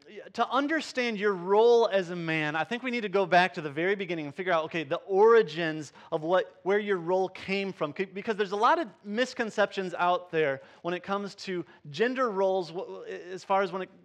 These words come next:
like marriage, gender roles within marriage. In fact, you might have come into this room,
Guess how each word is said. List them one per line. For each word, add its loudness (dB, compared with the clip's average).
like -6
marriage, -2
gender -4
roles 0
within -4
marriage. -2
In -12
fact, 0
you -6
might 2
have -2
come -6
into -8
this -10
room, -6